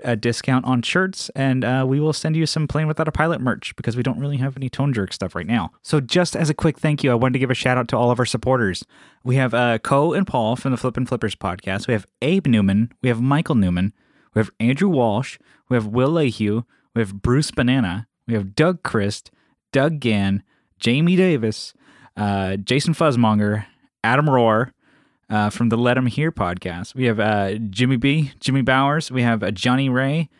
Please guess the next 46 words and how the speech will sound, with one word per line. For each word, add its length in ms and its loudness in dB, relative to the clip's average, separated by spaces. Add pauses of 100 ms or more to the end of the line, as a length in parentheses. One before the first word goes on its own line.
(280)
We 160 0
have, 240 2
uh, 120 0
Doug 400 0
King. 440 2 (440)
We 100 0
have 200 0
Joseph 380 0
from 180 0
Like 160 2
My 100 2
Pedals. 440 -2
We 80 0
have 140 -2
Leon 600 0 (120)
Wright 380 -2
from 240 -2
Pelican 300 0
Noise 220 2
Works. 320 -4 (360)
And 80 4
then 40 6
we 80 6
have 200 0
Digger 340 2
from 180 0
Fat 340 -2
Foot 140 -2
Effects. 480 -2 (260)
And, 220 2
uh, 240 4
this 160 2
is 80 4
the 80 2
last 300 2
week 320 -2
of 140 -2
that, 180 2
uh, 320 2 (400)
pedal 340 2 (140)
contest 460 2
that 80 -2
we're 100 0
doing 200 0
on 120 2
Instagram. 640 -2